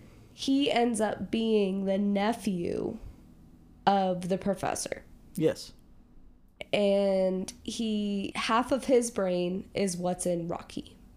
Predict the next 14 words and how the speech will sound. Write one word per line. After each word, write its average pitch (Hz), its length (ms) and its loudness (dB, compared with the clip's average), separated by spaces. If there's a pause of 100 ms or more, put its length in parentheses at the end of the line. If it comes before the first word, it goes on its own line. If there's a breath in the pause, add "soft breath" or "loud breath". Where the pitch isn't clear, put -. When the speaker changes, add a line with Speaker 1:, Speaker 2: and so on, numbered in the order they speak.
(340)
Speaker 2:
Yes. 196 300 0
Speaker 1:
So 208 560 2
Speaker 2:
Which 160 180 -2
is 151 80 0
why 190 160 8
he 202 140 6
doesn't 208 280 4
matter. 202 360 -4 (100)
Speaker 1:
Right. 208 420 2 (120)
Speaker 2:
<laughs> - 80 -8
Speaker 1:
Well, 226 520 8 (140)
his, 240 760 4 (440 loud breath)
his 269 420 6
brain 190 680 0